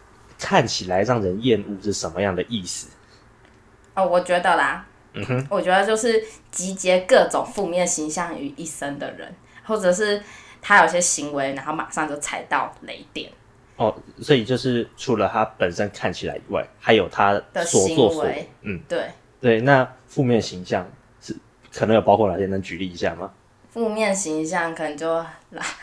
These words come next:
Speaker 2: 肮脏邋遢，然后还有什么？反正就是那种社会新闻上面看到那种，
Speaker 1: 嗯。
Speaker 2: 就是你一看就不会想要靠近他，然后甚至会觉得他怎么会这样的那种的。
Speaker 1: 嗯哼。哦，我，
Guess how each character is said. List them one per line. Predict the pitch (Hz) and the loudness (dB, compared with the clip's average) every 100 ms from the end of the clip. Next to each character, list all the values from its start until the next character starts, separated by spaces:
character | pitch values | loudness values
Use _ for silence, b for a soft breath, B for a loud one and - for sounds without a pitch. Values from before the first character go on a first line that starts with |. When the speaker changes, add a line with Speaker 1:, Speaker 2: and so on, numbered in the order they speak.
| - | -6
Speaker 2:
肮 | 190 185 185 | -2 -2 -2
脏 | 180 180 170 170 | -4 -4 -4 -8
邋 | 180 170 170 | -8 -8 -8
遢， | - 165 165 165 B B B B - | -8 -8 -6 -8 B B B B -12
然 | 156 156 | -8 -6
后 | 160 156 151 160 185 _ _ _ b b b _ _ _ | -6 -6 -6 -8 -16 _ _ _ b b b _ _ _
还 | 240 | -2
有 | |
什 | 285 185 147 | -2 -4 -4
么？ | 156 | -4
反 | 175 220 | 0 2
正 | 254 | 2
就 | 277 | -2
是 | 285 | -4
那 | 294 | -2
种 | 202 | -2
社 | 180 233 202 | 0 0 2
会 | 196 | 2
新 | 190 185 | 0 -2
闻 | 180 160 | -2 -2
上 | 180 175 | -6 -6
面 | 180 | -6
看 | - 117 | -2 0
到 | 104 | 0
那 | 101 98 | 0 0
种， | 95 98 | -2 -4
Speaker 1:
嗯。 | - B B _ _ - | -8 B B _ _ -10
Speaker 2:
就 | 285 | -4
是 | 320 | 0
你 | 254 226 - | 2 0 -6
一 | 247 | -8
看 | - 349 | -6 -4
就 | 233 277 285 | -2 -4 -4
不 | 233 240 | -6 0
会 | 269 | 0
想 | 277 180 160 | 0 -4 -4
要 | 202 | -6
靠 | - 220 | -2 -2
近 | 180 202 160 | -2 -6 -10
他， | - 175 170 | -6 -6 -6
然 | 160 | -6
后 | 196 175 | -4 -2
甚 | 160 196 180 | -4 -4 -6
至 | 175 | -6
会 | 180 185 | -6 -4
觉 | 156 | -6
得 | 147 - B | -8 -10 B
他 | - 233 | -6 -6
怎 | 185 | -4
么 | 143 | -8
会 | 170 | -10
这 | - 175 | -6 -4
样 | 160 151 | -2 -6
的 | - | -8
那 | 175 - | -8 -8
种 | - - - | -10 -20 -18
的。 | - | -12
Speaker 1:
嗯 | 104 92 95 | -6 -6 -4
哼。 | 95 95 _ - | -6 -8 _ -6
哦， | 107 95 | 0 2
我， | 120 - | 0 -2